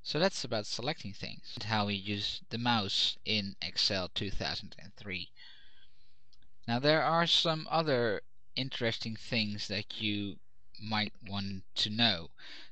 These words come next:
Um, on the keyboard there are several keys that can help you with selecting complex,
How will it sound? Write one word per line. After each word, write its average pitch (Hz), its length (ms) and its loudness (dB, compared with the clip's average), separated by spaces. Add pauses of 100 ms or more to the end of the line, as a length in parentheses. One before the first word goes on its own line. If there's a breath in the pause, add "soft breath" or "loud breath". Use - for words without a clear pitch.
(100)
Um, 117 600 6 (240)
on 143 160 4
the 175 80 4
keyboard 107 520 2
there 113 180 4
are 104 200 2
several 139 680 6
keys 110 480 0
that 107 220 0
can 110 240 0
help 110 480 4
you 92 300 -4 (120)
with 101 360 -2 (100)
selecting 101 800 -2 (540)
complex, 113 760 4